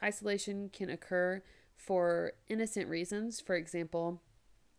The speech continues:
if they want to be alone to study for an upcoming test or read a good book,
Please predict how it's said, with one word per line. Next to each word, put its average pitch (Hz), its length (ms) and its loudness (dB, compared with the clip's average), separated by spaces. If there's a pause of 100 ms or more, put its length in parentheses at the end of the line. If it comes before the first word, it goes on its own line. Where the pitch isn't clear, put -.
(100)
if 214 160 -4
they 190 80 0
want 175 240 0
to 170 80 -12
be 185 120 0
alone 175 420 2
to 185 120 -12
study 165 320 2
for 175 160 -2
an 156 120 -2
upcoming 160 360 -6
test 196 440 -2
or 165 80 0
read 156 180 -4
a 160 60 -4
good 151 240 -8
book, 240 320 0